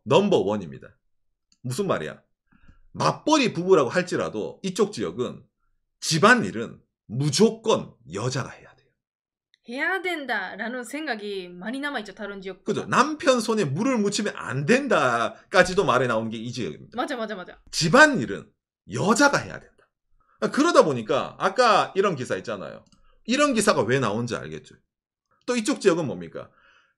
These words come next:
Speaker 1: 여자가 남자를 흔히 말하는 좀 밖에 나가면은 가오를 잡아준다 이런 말 있잖아요. 여성은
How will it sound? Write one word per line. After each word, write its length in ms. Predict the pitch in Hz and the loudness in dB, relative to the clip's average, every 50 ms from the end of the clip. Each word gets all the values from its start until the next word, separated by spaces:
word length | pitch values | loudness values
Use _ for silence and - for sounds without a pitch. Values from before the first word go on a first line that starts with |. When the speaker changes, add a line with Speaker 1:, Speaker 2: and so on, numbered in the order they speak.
| _ _ _ _ - | _ _ _ _ 0
Speaker 1:
여자가 480 | 127 165 202 214 240 226 214 254 233 127 | 4 6 8 8 8 8 8 6 4 4
남자를 800 | - - 160 208 233 214 208 196 214 226 202 123 87 - - _ | 4 2 2 2 4 6 6 6 8 6 6 4 2 -2 -6 _
흔히 180 | - 269 277 254 | -6 -4 0 2
말하는 320 | 220 185 170 160 147 143 131 | 2 4 4 2 0 -2 -4
좀 160 | 147 117 92 | -8 -8 -6
밖에 240 | - 196 196 262 208 | -4 -2 0 2 2
나가면은 400 | 156 123 117 110 113 110 - - | 2 2 0 -2 -4 -6 -6 -6
가오를 480 | - 165 226 269 311 349 233 175 135 | 4 8 8 8 10 8 8 6 4
잡아준다 400 | - - 127 139 127 117 110 120 | 2 0 0 2 2 0 0 -4
이런 100 | 143 143 | -4 -2
말 140 | 127 98 78 | -2 -4 -4
있잖아요. 320 | 82 - 101 87 69 - - _ _ _ _ _ - - - - | -4 -8 -10 -10 -10 -12 -16 _ _ _ _ _ -20 -12 0 2
여성은 520 | 143 180 175 214 214 226 240 262 254 - | 2 4 4 4 4 4 4 2 0 -4